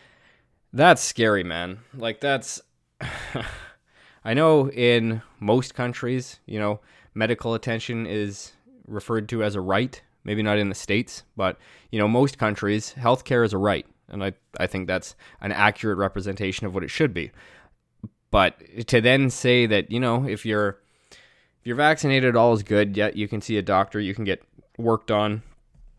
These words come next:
no worries. But if you're unvaccinated, you obviously don't believe in anything of the, the medical industry or, you know, healthcare. So why are we gonna afford you any of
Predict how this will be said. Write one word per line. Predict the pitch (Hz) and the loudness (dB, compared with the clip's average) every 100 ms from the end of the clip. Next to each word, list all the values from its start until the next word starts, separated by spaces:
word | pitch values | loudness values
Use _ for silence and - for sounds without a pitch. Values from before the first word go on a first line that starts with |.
| - - | -10 0
no | 120 | 4
worries. | 117 107 101 82 113 | 6 6 4 0 -4
But | 107 | -4
if | - | 0
you're | 110 | 2
unvaccinated, | 120 107 101 98 110 101 101 101 | 4 6 6 4 2 2 2 4
you | 104 | 4
obviously | 98 - 101 | 2 0 -2
don't | 98 | -2
believe | 98 98 95 | -2 0 0
in | 98 | 0
anything | 107 123 117 104 95 95 - | 2 0 0 -2 -4 -6 -8
of | 95 | -4
the, | 98 92 92 - 50 - - | -2 -2 -4 -10 -20 -20 -16
the | 104 | -8
medical | 101 95 98 104 92 92 - 147 - _ _ _ - - | -2 0 0 0 -2 -2 -6 -20 -20 _ _ _ -14 -8
industry | 101 101 - 92 98 110 | -6 -6 -6 -4 0 0
or, | 90 90 - - - | 0 -2 -10 -18 -4
you | 104 | 0
know, | 95 | 0
healthcare. | - 104 - - 90 90 131 | 2 2 2 -2 0 0 -2
So | - 101 | -2 0
why | 98 92 95 | 2 2 2
are | 101 | 2
we | 101 | 2
gonna | 98 95 95 - - - _ | 0 0 -2 -8 -20 -20 _
afford | 113 - 113 110 | -8 2 4 4
you | 113 107 | 2 2
any | 123 135 104 - | 2 2 -2 -4
of | 101 95 - | -4 -4 -10